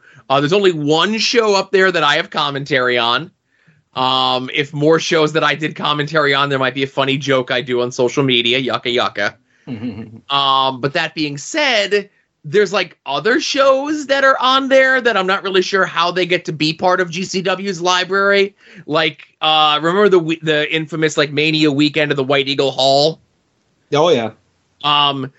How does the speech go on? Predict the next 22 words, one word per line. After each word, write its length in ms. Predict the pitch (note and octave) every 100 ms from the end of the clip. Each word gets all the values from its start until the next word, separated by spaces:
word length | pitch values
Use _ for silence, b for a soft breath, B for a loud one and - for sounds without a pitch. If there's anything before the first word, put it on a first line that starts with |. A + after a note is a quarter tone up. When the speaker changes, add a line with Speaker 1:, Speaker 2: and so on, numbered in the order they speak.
| b
Speaker 1:
so, 160 | - F#3
like, 280 | F3+ D#3+ -
every 340 | D#3+ E3+ G3+ G3
show 420 | F#3 - F3 F3
that 160 | E3+ D3+
ran 380 | C#3 D#3 E3
that 200 | E3+ F#3
weekend 520 | F3 F#3+ G#3+ G#3 G#3 G3+
is 180 | E3
part 300 | D#3+ F3 E3
of 100 | E3
G 160 | D3+ D#3+
C 180 | E3 E3+
W 520 | D#3 D#3 G3+ A#3+ A#3+
on 180 | G#3 G#3
Fight 260 | A3+ A3
Plus, 480 | A3 A#3+ B3 - - - b b -
and 120 | E3+
that 140 | F#3
includes 560 | F#3 - F#3+ F#3+ D#3+ C#3
the, 480 | E3+ E3+ D#3+ D#3 D#3
uh, 580 | D#3 D3+ C#3+ C#3+ C#3+